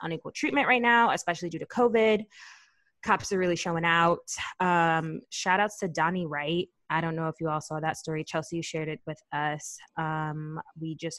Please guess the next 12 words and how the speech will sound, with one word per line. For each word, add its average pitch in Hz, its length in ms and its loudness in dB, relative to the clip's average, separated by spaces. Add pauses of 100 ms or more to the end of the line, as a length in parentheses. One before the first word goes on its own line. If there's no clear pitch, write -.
heard 160 280 -2
that 151 160 -4
charges 156 380 -6
were 165 120 -4
dropped 151 320 -4
against 151 380 -6
him 151 360 -6
because 151 260 -10
he 160 120 -10
never 151 360 -4
assaulted 170 680 -4
said 151 220 -6